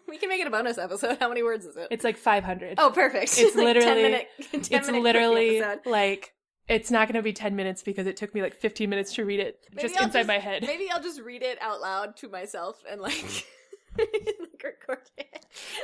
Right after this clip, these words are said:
Speaker 1: Just try and get through all of
Speaker 2: My
Speaker 1: it.
Speaker 2: friend Trisha, like, watched me go on a face journey as I, like,
Speaker 1: <sighs>
Speaker 2: tried to read it.
Speaker 1: Oh, good stuff.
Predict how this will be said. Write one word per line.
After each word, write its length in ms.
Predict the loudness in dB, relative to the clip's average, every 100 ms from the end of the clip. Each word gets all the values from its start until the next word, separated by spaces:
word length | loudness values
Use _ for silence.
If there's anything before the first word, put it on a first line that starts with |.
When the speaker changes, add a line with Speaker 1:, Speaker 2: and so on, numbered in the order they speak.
| -14
Speaker 1:
Just 160 | -10 -4
try 140 | -4
and 120 | -4
get 120 | -8 -8
through 160 | -6
all 120 | -4
of 60 | -2
Speaker 2:
My 80 | 2
Speaker 1:
it. 40 |
Speaker 2:
friend 180 | 2 2
Trisha, 280 | 0 -2 -2
like, 160 | -2 -4
watched 320 | -6 -6 -6
me 80 | -2
go 120 | -2
on 100 | -2
a 40 | -6
face 420 | -8 -8 -8 -8
journey 420 | -6 -6 -8 -8
as 140 | -6 -4
I, 60 | -2
like, 160 | -2 -2
Speaker 1:
<sighs> 40 |
Speaker 2:
tried 180 | -2 0
to 60 | 0
read 280 | 0 -2 -4
it. 200 | -8 -12 -20 -20 -20 _ _ _ _ 0
Speaker 1:
Oh, 720 | 4 6 6 6 4 2 -2 -6 -10
good 160 | -10
stuff. 380 | -8 -8 -10 -14